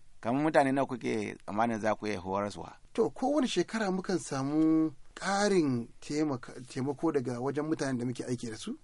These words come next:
Speaker 1: Mhm.
Speaker 2: Saboda ƙarin, a, fahimtar abin da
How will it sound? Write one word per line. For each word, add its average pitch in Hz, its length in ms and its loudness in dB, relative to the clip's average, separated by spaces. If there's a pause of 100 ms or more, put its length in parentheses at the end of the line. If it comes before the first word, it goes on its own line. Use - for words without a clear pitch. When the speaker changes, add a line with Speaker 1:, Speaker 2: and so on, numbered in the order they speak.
(140)
Speaker 1:
Mhm. 92 340 -14
Speaker 2:
Saboda 139 420 -4
ƙarin, 139 680 -2
a, 113 340 -8
fahimtar 135 540 -4
abin 127 200 -6
da 117 80 -10